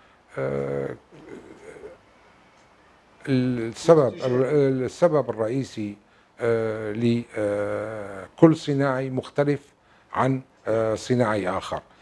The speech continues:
يعني، المشكلة ليست عامة، المشكلة، آه، ممكن، آه، نقول عليها فردية، تختص بكل صناعي، آه، معالجة تبقى، آه، فردية. يعني، آه، هناك صناعي،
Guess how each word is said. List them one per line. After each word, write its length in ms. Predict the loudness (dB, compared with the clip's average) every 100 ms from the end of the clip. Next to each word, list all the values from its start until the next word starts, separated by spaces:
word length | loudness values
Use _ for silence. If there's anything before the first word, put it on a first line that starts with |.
| -10 -2
يعني، 400 | -2 -2 -4 0
المشكلة 540 | 2 2 0 2 2
ليست 440 | 2 0 0 0
عامة، 400 | 0 0 0 -6 -12 _ -20 -20 -4
المشكلة، 540 | -2 0 0 2 0 -4 -18 -4
آه، 180 | 0 0
ممكن، 440 | 0 0 -2 -2 -4
آه، 280 | -2 -2
نقول 400 | -4 -6 -2 0
عليها 360 | 0 0 -2 -2
فردية، 580 | 0 -2 0 -2 -2 -2 -8 -20 -6
تختص 540 | -4 4 6 6 0 -20 _ _
بكل 300 | -8 2 2
صناعي، 560 | 2 -4 -4 -4 -6 -8 -12 _ -4
آه، 280 | -2 -2 -2
معالجة 760 | 0 2 4 2 0 -2 -2 -6 _ 0
تبقى، 460 | 0 0 0 0 -2 -2
آه، 160 | -2
فردية. 560 | 0 0 0 -2 -8 -10 -18 -20 -20 -4
يعني، 440 | -2 0 -2 -4 -2
آه، 60 | -2
هناك 420 | 0 2 2 0
صناعي، 640 | -4 -2 0 -2 -2 -4